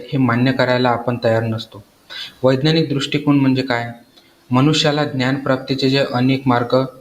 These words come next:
उपलब्ध आहेत, त्यात विश्वासार्ह मार्ग कोणता? तर तो विज्ञानाचा.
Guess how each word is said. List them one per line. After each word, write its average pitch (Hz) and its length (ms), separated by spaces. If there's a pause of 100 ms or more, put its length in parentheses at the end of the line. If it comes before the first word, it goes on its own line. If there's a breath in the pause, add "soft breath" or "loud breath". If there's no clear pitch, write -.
उपलब्ध 127 420
आहेत, 117 220 (680 loud breath)
त्यात 135 120 (100)
विश्वासार्ह 131 640
मार्ग 120 320
कोणता? 120 500 (480)
तर 147 160
तो 151 80
विज्ञानाचा. 110 640